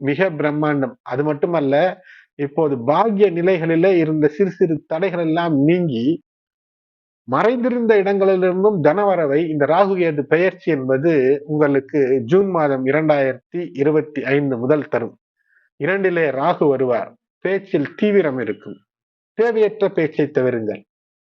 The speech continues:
அதேபோல் இரண்டில் ராகு என்றால் அஷ்டமத்திலே கேது. ஆகையினால் தேவையற்றவற்றை தடுத்து நிறுத்துவார் கேது.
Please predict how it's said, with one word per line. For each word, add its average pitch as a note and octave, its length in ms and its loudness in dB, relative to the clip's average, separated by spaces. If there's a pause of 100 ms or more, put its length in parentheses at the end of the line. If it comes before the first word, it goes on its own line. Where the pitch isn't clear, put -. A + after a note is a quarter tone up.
(140)
அதேபோல் E3+ 580 0
இரண்டில் F#3+ 500 2 (140)
ராகு E3 280 0
என்றால் F#3 400 0 (220)
அஷ்டமத்திலே F#3+ 760 0
கேது. D#3 380 -2 (500)
ஆகையினால் F3 600 -2 (100)
தேவையற்றவற்றை G#3+ 1040 0 (120)
தடுத்து G3 440 0
நிறுத்துவார் F3 680 0
கேது. B2 300 0